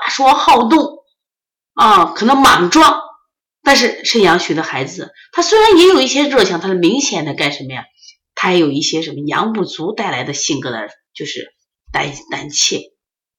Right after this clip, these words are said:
那这个时候我们遇到这种咳嗽，我们首先考虑他是什么情况？因为他这个地方心火一上炎，我们想它也会引起，就是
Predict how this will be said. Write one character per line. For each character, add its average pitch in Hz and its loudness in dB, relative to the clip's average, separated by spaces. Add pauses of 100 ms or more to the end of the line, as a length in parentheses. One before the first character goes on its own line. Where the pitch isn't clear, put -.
(420)
那 320 2
这 466 4
个 262 0
时 - -4
候 156 -6
我 143 -4
们 202 -2
遇 240 -4
到 208 -2
这 196 -6
种 160 -4
咳 - -8
嗽， 147 -8
我 123 -8
们 139 -10
首 - -10
先 160 -8
考 - -14
虑 - -14
他 131 -18
是 - -20
什 294 -20
么 - -18
情 - -20
况？ 123 -20 (760)
因 330 6
为 392 6
他 359 4
这 349 2
个 262 2
地 233 -2
方 190 -2 (160)
心 311 2
火 254 0
一 247 -2
上 226 0
炎， 180 2
我 175 -4
们 170 -4
想 127 -10 (1200)
它 - -6
也 175 2
会 208 0
引 170 -2
起， 110 -8
就 - -14
是 - -12